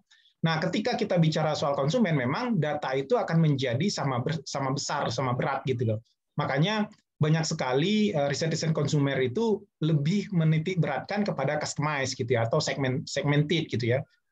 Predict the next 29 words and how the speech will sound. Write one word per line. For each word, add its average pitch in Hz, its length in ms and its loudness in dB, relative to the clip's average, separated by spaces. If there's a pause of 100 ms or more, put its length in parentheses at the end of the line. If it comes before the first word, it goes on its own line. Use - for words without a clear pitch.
(180)
Sehingga 160 260 4
kita 214 220 0
mengembangkan 160 480 4
produk 160 320 4
itu 220 260 0
bukan, 160 460 0 (500)
bukan 214 160 0
hanya 220 240 -2
mengoptimalisasi, 175 1040 -2
tetapi 156 300 -2
sebenarnya 170 480 2
juga 190 320 0
mema-, 165 320 0 (160)
memahami 151 800 -2 (320)
karakteristik 175 560 -4
mana 233 320 2
yang 233 80 2
tepat, 110 480 -2
karakteristik 165 560 -2
mana 180 240 0
konsumer 170 400 4
mana 254 160 0
yang 160 160 0
tepat 117 320 -8 (160)
untuk 202 320 -2
produk 202 320 0
kita 170 320 -6
gitu 120 240 -2
ya. 117 60 -2